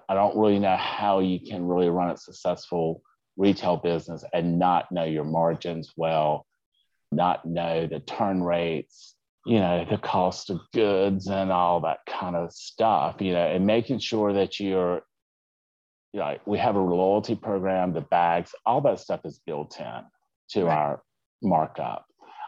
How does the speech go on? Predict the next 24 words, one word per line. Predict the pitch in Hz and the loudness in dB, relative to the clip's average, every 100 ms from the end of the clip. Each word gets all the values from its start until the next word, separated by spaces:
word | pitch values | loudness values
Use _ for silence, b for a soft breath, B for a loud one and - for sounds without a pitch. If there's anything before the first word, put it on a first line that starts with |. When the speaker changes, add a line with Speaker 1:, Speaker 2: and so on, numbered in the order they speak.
| - | -6
Speaker 1:
You | 104 90 | -4 -2
know, | 69 71 73 _ _ _ - | -4 -6 -12 _ _ _ -10
if | 90 - | -8 0
you | 101 | 2
want | 101 98 | 2 2
that | 92 92 | 2 2
experience, | - - - 101 90 76 - | 2 -6 -4 -2 -4 -6 -6
you | 82 | -6
have | - - | -6 -10
to | - - | -14 -12
pay | - 90 - | -6 -6 -6
for | 71 65 | -8 -8
it. | - | -8
There's, | 85 85 - - | -8 -8 -12 -2
I'm | 92 95 | 2 4
not | 69 - | 2 -4
paying | - 69 69 | -8 -8 -8
for | - 85 95 | -6 -2 -2
it | 92 | -2
'cause | 185 | -4
I | 98 | -4
can't | - 123 | 0 0
<laughs> | 98 | 0
afford | - - 135 | -2 0 -2